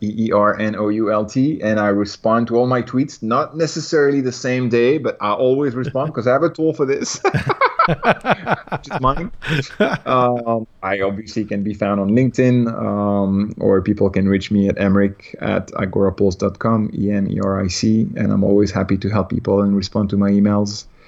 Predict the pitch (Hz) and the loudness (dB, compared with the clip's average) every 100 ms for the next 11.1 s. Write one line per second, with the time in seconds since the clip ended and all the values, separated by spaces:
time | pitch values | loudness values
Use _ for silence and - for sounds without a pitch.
0 | - - _ - 110 110 107 104 101 98 | -20 -20 _ -6 0 2 4 6 4 2
1 | 101 123 113 113 110 107 117 113 104 107 | 0 0 0 0 0 0 2 2 0 -2
2 | 104 101 110 98 113 104 92 101 101 98 | -2 -4 -6 -2 0 0 -2 0 -2 2
3 | 131 123 113 - 110 107 104 101 98 104 | 2 4 2 2 0 2 -2 -4 -4 -2
4 | 107 110 - 113 107 107 101 - - 104 | 2 0 0 2 4 4 2 -6 -6 -2
5 | 101 98 98 95 - 101 95 - - - | 0 0 0 -4 -4 -4 -4 -6 -16 -14
6 | - 107 104 101 101 101 104 - 107 101 | -8 -2 0 2 4 4 2 2 2 2
7 | 98 107 104 104 117 151 117 107 - 107 | 2 0 2 2 2 4 2 0 -2 -4
8 | 98 85 104 - 95 92 101 101 - 101 | -6 -6 -6 -6 -8 -2 0 0 -4 -6
9 | 101 - - - - 95 95 95 95 98 | -6 -6 -8 -8 -4 -2 0 0 0 -2
10 | 98 - 98 98 98 98 - - - - | -4 0 2 4 4 2 2 0 -2 0
11 | 104 | 0